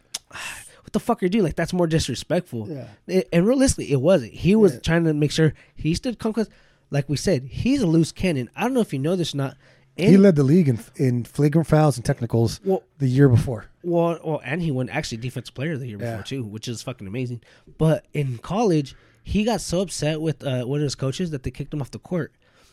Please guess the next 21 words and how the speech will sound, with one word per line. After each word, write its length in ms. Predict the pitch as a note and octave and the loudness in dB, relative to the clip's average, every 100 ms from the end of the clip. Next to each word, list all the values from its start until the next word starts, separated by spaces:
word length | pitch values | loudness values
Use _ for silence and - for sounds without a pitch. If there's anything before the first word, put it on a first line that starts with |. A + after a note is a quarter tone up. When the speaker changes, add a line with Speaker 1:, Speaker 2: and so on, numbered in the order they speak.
| _ _ | _ _
Speaker 1:
And 140 | C#3 C3+ | -8 -6
he's 180 | C3 - | -6 -8
throwing 320 | D3+ F3 E3+ | -6 -4 -4
all 240 | - D#3 | -6 -6
this 100 | F3+ - | -4 -4
shit 160 | E3 | -6
around. 340 | D3+ D3+ E3 - _ _ _ _ - | -4 -4 -6 -10 _ _ _ _ -6
And 280 | D3+ C#3 - | -4 -4 -2
in 160 | D#3 | -2
the 80 | F3 | -2
coach's 360 | - F3 E3+ C#3+ | 0 0 0 -2
office, 400 | D#3 D3+ B2+ - - - | -2 -4 -8 -10 -16 -6
they 120 | C3 | -4
found 260 | E3 D#3+ C#3 | -2 -4 -4
a 60 | |
printer 540 | - - G3+ F#3+ A#2 - _ _ _ _ _ _ _ - | -8 -6 -4 -4 -6 -12 _ _ _ _ _ _ _ -8
wedged 520 | D3 E3 F#3+ D3 - | 4 6 6 2 -4
in 200 | D#3+ F3 | -2 -2
the 60 | D#3 | -2
fucking 520 | - D3+ D3+ C3+ C3 | -4 -6 -4 -4 -4
wall. 360 | C#3 C3+ - | -4 -6 -8